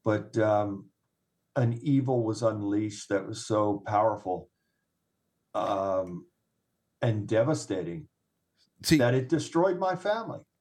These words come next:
Speaker 2: a-, a-, and it's crazy to me to think about that because, you know, I, I had mentioned the, uh, the Malachi Martin,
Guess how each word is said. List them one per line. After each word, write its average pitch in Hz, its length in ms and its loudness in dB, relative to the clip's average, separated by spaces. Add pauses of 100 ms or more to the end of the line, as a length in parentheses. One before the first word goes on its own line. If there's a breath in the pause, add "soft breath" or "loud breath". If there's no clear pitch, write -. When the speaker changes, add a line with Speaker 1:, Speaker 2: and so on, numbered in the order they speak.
(600)
Speaker 2:
a-, 165 60 4
a-, 156 340 2
and 160 80 8
it's 143 140 2
crazy 165 440 2
to 151 60 4
me 139 120 6
to 123 100 4
think 160 240 2
about 95 300 2
that 85 340 2
because, 107 520 4 (320)
you 131 100 4
know, 139 80 8
I, 123 300 4
I 110 60 4
had 113 160 6
mentioned 117 460 2
the, 98 260 6
uh, 90 180 4
the 104 120 -2
Malachi 110 420 4
Martin, 98 600 2